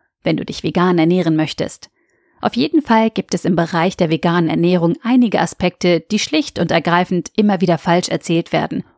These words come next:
und so für Verwirrung sorgen. Der Sojaanbau für die pflanzlichen Lebensmittel ist definitiv nicht der Hauptverursacher für unsere Umweltprobleme.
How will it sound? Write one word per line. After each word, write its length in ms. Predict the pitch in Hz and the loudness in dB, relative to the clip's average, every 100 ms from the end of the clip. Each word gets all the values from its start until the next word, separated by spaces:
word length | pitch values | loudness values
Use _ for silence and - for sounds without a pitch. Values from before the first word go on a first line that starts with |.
| _ | _
und 160 | 185 | -4
so 160 | - 180 | 0 0
für 160 | 208 180 | 0 0
Verwirrung 480 | 165 156 202 180 | 0 2 2 2
sorgen. 360 | 165 160 160 - - _ _ _ _ _ _ 247 | 2 0 -2 -8 -12 _ _ _ _ _ _ 0
Der 180 | 226 | 2
Sojaanbau 800 | 208 226 311 240 196 208 175 170 | 2 2 4 4 2 2 4 2
für 200 | 175 175 | 0 -2
die 120 | 160 | -2
pflanzlichen 680 | 151 - 170 214 - 160 170 | -6 -2 0 0 -4 -4 -2
Lebensmittel 720 | 165 208 202 - - - 170 | 0 2 2 0 -2 2 0
ist 280 | - 185 - | 0 -4 -2
definitiv 640 | 254 - 214 - - 185 - | -2 0 0 -2 -2 -2 0
nicht 320 | 175 165 - | -2 -2 -4
der 100 | 156 | 0
Hauptverursacher 840 | 175 - - - 185 175 - 156 151 | 0 -2 -4 0 0 0 -2 -2 -2
für 160 | 165 | -2
unsere 320 | 147 170 - | -2 -2 -4
Umweltprobleme. 840 | - 190 175 160 - 165 160 151 151 | 0 2 2 -4 -4 -2 0 -2 -4